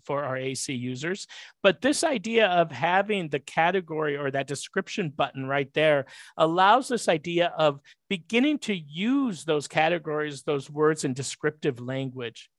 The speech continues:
being able to describe the word they're looking for.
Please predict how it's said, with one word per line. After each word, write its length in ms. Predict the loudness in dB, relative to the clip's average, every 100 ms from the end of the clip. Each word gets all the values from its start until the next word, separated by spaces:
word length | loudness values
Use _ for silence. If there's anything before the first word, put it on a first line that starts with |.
| _ _ _
being 160 | 2 4
able 200 | 4 2
to 140 | -2
describe 800 | -4 -4 -6 0 2 4 2 0
the 100 | -6
word 340 | -6 -6 -6 -6
they're 140 | -8
looking 400 | -8 -8 -8 -12
for. 340 | -12 -12 -12